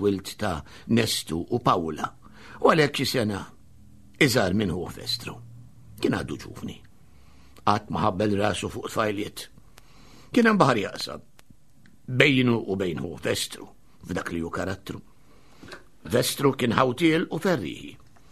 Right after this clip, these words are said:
Ġiljan kien x'aktar xkajman u maqtuħ għalih waħdu.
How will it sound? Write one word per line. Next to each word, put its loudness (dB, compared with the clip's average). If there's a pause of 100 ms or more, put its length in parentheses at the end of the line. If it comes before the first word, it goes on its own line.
(420)
Ġiljan 4
kien -6
x'aktar -8
xkajman -2
u 0
maqtuħ -4 (100)
għalih -8
waħdu. -12